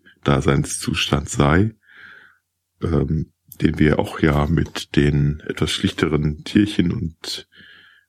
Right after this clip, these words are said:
Bakterien, Zellen unseres Körpers gemein haben, nämlich, ähm, die ganze Zeit in einem Dämmerzustand zu verbringen, der eben nicht bewusst ist. Ähm, ab und an müssen wir den natürlich unterbrechen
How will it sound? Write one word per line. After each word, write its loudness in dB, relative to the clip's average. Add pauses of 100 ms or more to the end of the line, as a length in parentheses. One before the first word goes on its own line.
Bakterien, 2
Zellen 0
unseres -2
Körpers 2
gemein 2
haben, 4
nämlich, 0 (140)
ähm, 0 (1500)
die 0
ganze 0
Zeit -2
in -2
einem 0
Dämmerzustand 0
zu -6
verbringen, 2
der 0
eben -2 (320)
nicht 0
bewusst -2
ist. -8 (1300)
Ähm, -6
ab -14
und 0
an 2
müssen 0
wir 6
den 2
natürlich -6
unterbrechen 0